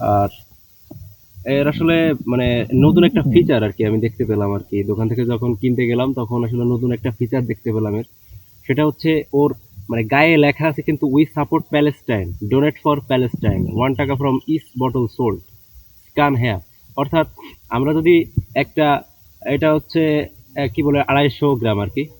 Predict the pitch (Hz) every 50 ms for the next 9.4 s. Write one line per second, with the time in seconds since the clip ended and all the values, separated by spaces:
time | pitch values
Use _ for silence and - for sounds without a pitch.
0 | _ _ - - 117 117 113 123 135 135 - 156 143 151 151 151 151 147 - -
1 | _ 147 143 143 135 - - - - - _ - - - - 120 131 143 135 143
2 | 147 143 131 117 104 104 131 135 - 147 139 139 131 - 151 143 143 139 135 139
3 | 143 139 131 - - - 156 156 143 131 127 123 117 - 135 135 135 135 123 120
4 | 135 131 131 131 120 - - - _ _ _ _ _ _ _ _ - 110 110 117
5 | 123 - - 139 156 170 151 123 113 107 104 101 104 - 139 151 143 - - -
6 | - 135 135 123 131 113 107 95 110 104 107 123 151 - _ _ _ _ _ _
7 | _ _ - - 135 135 135 - - 143 147 143 175 175 175 170 165 175 160 170
8 | - 180 170 151 - 190 190 185 - - - 135 151 - - - - _ _ _
9 | _ - - 143 143 - 165 170